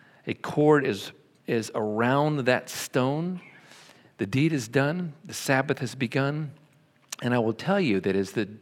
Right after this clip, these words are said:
as darkness descended and as these little olive lamps begin to twinkle all over Jerusalem, there was a spiritual heaviness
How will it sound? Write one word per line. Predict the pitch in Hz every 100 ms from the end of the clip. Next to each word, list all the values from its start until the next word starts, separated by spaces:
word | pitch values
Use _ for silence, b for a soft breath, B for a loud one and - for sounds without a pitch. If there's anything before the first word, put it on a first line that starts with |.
| _ -
as | 120 95
darkness | 95 135 175 180 147
descended | - 131 - 156 151 - - - B B B B B B B B
and | - 113
as | 110 - - - _ -
these | 151 160 170 156
little | 165 143 135
olive | 139 156 160 131
lamps | 113 101 95 78 - -
begin | - 104 123
to | 110
twinkle | - - 180 165 170 170
all | 147 170 185
over | 175 147
Jerusalem, | 123 120 117 120 - 85 67 -
there | 131
was | 104
a | 92
spiritual | - - - 165 156 156 147 123
heaviness | - - 160 127 87 76 - -